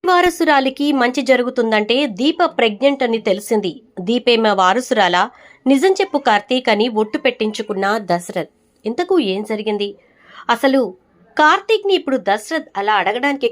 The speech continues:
కారణమేంటి? మరి దశరథ్ అడిగిన ప్రశ్నకు కార్తీక్ ఏం సమాధానం చెప్పాడు? ఇప్పుడు అసలు దశరథ్కి అలాంటి అనుమానం ఎందుకొచ్చింది? మరి కార్తీక్ నిజం చెప్పాడా?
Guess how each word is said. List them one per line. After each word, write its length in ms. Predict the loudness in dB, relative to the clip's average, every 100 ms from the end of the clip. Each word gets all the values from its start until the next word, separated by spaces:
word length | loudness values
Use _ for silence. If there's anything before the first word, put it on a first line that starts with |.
| 0
కారణమేంటి? 680 | 0 0 -4 -6 -8 -10 -14 -18 _ _ _ _ 0
మరి 220 | 0 0 -8 _ -16 0
దశరథ్ 440 | 2 2 0 0
అడిగిన 260 | 0 2 0
ప్రశ్నకు 460 | 0 -4 -4 -2
కార్తీక్ 560 | 0 -2 -2 -6 -6 -8 -4
ఏం 220 | 0 0
సమాధానం 520 | 0 0 0 -2 -4
చెప్పాడు? 420 | -4 -4 0 -2 -4 _ _ _ _ _ -20 -20 -20 _ 0
ఇప్పుడు 300 | 2 2 2
అసలు 220 | 0 -4 -4 -2
దశరథ్కి 540 | 0 0 -4 -2 -2
అలాంటి 340 | 0 0 0 0
అనుమానం 400 | -2 -2 -2 -2 -4
ఎందుకొచ్చింది? 600 | -4 -2 -2 -4 -8 -8 -12 _ _ _ _ _ _ _ -2
మరి 120 | -2
కార్తీక్ 480 | -2 -4 -2 -4 -2
నిజం 240 | -2 -2
చెప్పాడా? 440 | -4 -2 0 0